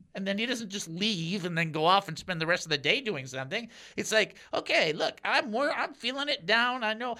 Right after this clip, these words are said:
And these people, they're ridiculing me. Oh, if God really likes him, let's see what God does." Blah, blah, blah. And then verse nine, "But you are he who took me out of the womb." By the way, that's another great verse for those who are pro-abortion to figure out, uh, in the womb, in the womb,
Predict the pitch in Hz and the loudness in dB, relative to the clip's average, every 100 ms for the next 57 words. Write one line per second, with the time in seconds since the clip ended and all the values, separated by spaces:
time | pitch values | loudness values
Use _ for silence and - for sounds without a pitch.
0 | - - 196 277 294 - 294 285 220 277 | -6 -4 -2 -2 -6 -6 -6 -4 -4 -4
1 | 202 180 208 277 - 254 262 262 254 269 | -4 -4 -2 -4 -6 -6 -6 -6 -6 -6
2 | 269 - - - 269 262 - - - 120 | -8 -10 -6 -2 -2 -2 -4 -6 -6 -6
3 | - - - 277 - - 320 320 285 311 | -6 -6 -8 -10 -8 -8 -8 -4 -2 -2
4 | - - 339 - - - - - - - | -2 -6 -6 -8 -10 -8 -10 -6 -6 -6
5 | - - 190 214 220 214 - 175 175 170 | -10 -6 -6 -2 -2 -2 -4 -6 -6 -8
6 | 214 208 233 311 294 208 254 220 233 - | -10 -10 -8 -4 -2 0 -2 -2 -4 -6
7 | 277 269 269 254 - 240 285 269 208 214 | -6 -6 -8 -6 0 2 4 2 4 2
8 | 202 214 294 294 196 143 123 127 180 175 | 2 -2 -2 2 2 0 -4 -2 0 2
9 | 170 151 147 156 151 151 123 143 151 107 | 2 2 -2 -2 -2 -2 2 4 4 2
10 | 147 147 - 135 139 139 147 143 131 - | 0 0 -2 0 0 2 2 2 2 -6
11 | - - - - 123 139 156 160 156 156 | -20 -20 -18 -6 0 4 6 6 6 6
12 | 190 202 170 147 143 143 160 143 147 156 | 6 4 0 -6 -6 -2 -2 2 4 4
13 | 160 165 160 160 175 202 220 220 208 165 | 4 4 4 4 2 -4 -2 0 0 -2
14 | 143 - 233 220 202 170 135 | -4 -6 -4 0 2 0 -4